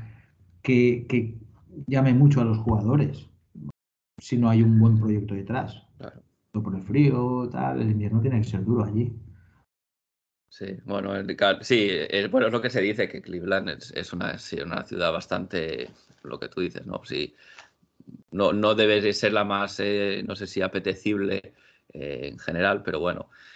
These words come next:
Speaker 2: Eh, sí que es verdad que en Portland, eh, tenemos un proyecto que ahora parece que se tambalea un poco. Ha sido un proyecto bastante sólido, eh, estos últimos años, sin llegar a ser un proyecto ganador, tal vez, pero sí al menos competitivo.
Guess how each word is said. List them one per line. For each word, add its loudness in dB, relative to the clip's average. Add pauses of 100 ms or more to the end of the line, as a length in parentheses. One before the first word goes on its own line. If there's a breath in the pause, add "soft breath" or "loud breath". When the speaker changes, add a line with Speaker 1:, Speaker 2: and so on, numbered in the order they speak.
(360 soft breath)
Speaker 2:
Eh, 0
sí -2
que 2
es 2
verdad 4
que 0
en -4
Portland, 0
eh, -4
tenemos -4
un -6
proyecto -2
que -4
ahora 2
parece -4
que -6
se -8
tambalea -2
un -6
poco. 0
Ha 0
sido -4
un -2
proyecto 0
bastante -2
sólido, 0
eh, -8
estos -10
últimos -8
años, -2
sin -6
llegar 2
a 0
ser -6
un -8
proyecto -4
ganador, -2
tal -6
vez, -6
pero -10
sí -6
al -2
menos -4
competitivo. -4